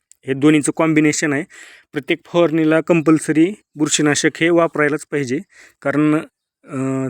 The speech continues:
समजा पंधरा पंधरा दिवसाच्या नंतर बरोबर पिकावर म्हणा कुठेही बुरशीचा प्रादुर्भाव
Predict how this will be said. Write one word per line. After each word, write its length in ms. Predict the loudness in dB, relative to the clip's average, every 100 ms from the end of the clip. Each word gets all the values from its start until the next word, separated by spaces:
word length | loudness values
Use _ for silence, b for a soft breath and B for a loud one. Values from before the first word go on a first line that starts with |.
| -10 b -6
समजा 160 | -2 0
पंधरा 280 | 2 0
पंधरा 280 | 0 0 0
दिवसाच्या 460 | 0 -2 -2 0 2
नंतर 320 | 0 -2 -4
बरोबर 500 | 0 2 2 2 2 0
पिकावर 380 | -6 0 2 2
म्हणा 260 | 2 0 -2
कुठेही 340 | -2 0 2
बुरशीचा 480 | 4 2 2 0 -2
प्रादुर्भाव 560 | 0 -4 -2 -2 -2